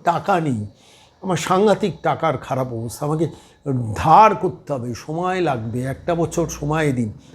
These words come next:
চিন্তা করুন, সেই সরকার দীঘাতে গিয়ে, আ, আ, সম্প্রতি আমি এটা নিয়ে বলেওছি, দীঘাতে গিয়ে সেখানে, আ, উম, যারা ওই রথের দড়ি টানছেন, তাদের পাঁচ হাজার টাকা করে ইনাম দিচ্ছেন, ভাবতে পারেন?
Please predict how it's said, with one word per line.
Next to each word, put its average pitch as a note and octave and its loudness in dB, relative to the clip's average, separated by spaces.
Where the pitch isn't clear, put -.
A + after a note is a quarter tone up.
চিন্তা A#3 8
করুন, A#2+ -2
সেই G#3+ 6
সরকার D3+ -2
দীঘাতে G#3+ 8
গিয়ে, C3 -2
আ, D3 0
আ, D#3+ -6
সম্প্রতি D3+ 0
আমি D3 2
এটা D3 2
নিয়ে D#3 2
বলেওছি, D3+ 2
দীঘাতে D#3 2
গিয়ে A#2 -2
সেখানে, G3 4
আ, D#3+ 0
উম, D#3 -4
যারা D#3+ 2
ওই D3 0
রথের D3 -2
দড়ি D#3 2
টানছেন, C#3 0
তাদের F3+ 4
পাঁচ E3+ 0
হাজার F#3 0
টাকা F#3+ 2
করে F#3 2
ইনাম C3 2
দিচ্ছেন, A2 -6
ভাবতে C#3+ -6
পারেন? G2+ -4